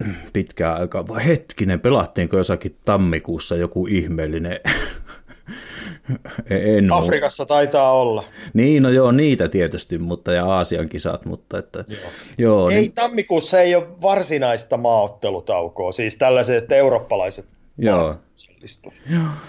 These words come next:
Speaker 1: No niin, eli maajoukkueeseen viitaten, niin kysytään tämmönen, että Arsenalin pelaajista, kun on edustanut Arsenalia, niin neljä pelaajaa on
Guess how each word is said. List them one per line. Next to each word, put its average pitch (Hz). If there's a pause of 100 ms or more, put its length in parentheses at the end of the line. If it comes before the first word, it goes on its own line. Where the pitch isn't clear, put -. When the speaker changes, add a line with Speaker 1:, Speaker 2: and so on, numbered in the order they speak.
(160)
Speaker 1:
No 175
niin, 107
eli 135
maajoukkueeseen 117
viitaten, 98
niin 101
kysytään 101
tämmönen, 101
että 87 (1300)
Arsenalin 92
pelaajista, 85 (420)
kun 92
on 92
edustanut 90
Arsenalia, 85 (500)
niin 95
neljä 113
pelaajaa 78 (600)
on 87